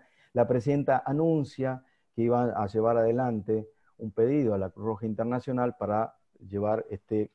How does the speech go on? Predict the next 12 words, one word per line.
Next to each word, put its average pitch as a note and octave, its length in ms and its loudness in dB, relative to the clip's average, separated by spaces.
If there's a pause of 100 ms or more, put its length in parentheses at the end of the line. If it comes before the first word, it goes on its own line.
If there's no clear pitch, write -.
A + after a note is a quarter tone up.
eh, E2+ 640 -10
esta F#2+ 240 -10
tarea A2 580 2
humanitaria G#2+ 840 0 (480)
de G#2 140 -2
identificación. F2 880 -6 (440)
Bueno, G#2 160 -4 (100)
Daniel C3+ 400 2
seguramente A#2+ 840 0 (100)
nos G2 200 -6
puede A#2 180 2
contar A2+ 480 -2